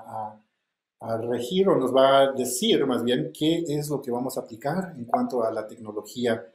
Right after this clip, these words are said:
para ese paciente, que no tiene tanto que ver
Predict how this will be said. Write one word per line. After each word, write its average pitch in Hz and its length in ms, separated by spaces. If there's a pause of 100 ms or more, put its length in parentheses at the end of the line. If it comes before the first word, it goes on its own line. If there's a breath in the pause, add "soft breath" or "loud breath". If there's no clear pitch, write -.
(180)
para 117 180
ese 123 160
paciente, 131 480
que 123 100
no 156 140
tiene 175 320
tanto 185 580
que 151 120
ver 170 400